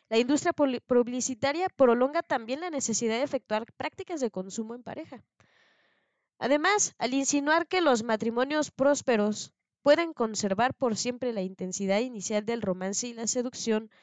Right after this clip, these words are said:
los avisos dan a entender que esas prácticas deben continuarse durante la vida de casados.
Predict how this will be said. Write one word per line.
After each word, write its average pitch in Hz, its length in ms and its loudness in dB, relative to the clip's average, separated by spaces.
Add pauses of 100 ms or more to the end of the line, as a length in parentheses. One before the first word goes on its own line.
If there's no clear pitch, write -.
(280)
los 277 200 2
avisos 330 460 2
dan 254 260 4
a - 20 2
entender 262 500 -2
que 233 120 -4
esas 247 200 -4
prácticas 254 540 -4
deben 226 240 0
continuarse 254 560 0
durante 214 380 -2
la 175 120 -8
vida 175 240 -4
de 175 100 -2
casados. - 600 -4